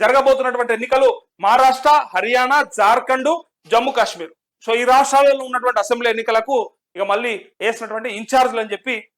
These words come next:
వార్త. ఇక బీఆర్ఎస్ పార్లమెంటరీ పార్టీ నేతగా సురేష్ రెడ్డి. ఈయన తెలుసా సురేష్ రెడ్డి?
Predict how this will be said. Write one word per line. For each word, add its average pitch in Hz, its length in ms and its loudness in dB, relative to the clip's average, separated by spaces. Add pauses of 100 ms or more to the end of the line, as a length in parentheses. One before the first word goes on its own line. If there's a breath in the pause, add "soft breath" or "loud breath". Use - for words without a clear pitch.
(100)
వార్త. 180 320 -2 (320)
ఇక 208 60 -4
బీఆర్ఎస్ 320 560 0 (100)
పార్లమెంటరీ 302 520 0
పార్టీ 269 300 0
నేతగా 277 360 2
సురేష్ 269 400 0
రెడ్డి. 262 380 0 (420)
ఈయన 254 180 0
తెలుసా 262 360 2
సురేష్ 254 300 0
రెడ్డి? 294 280 -2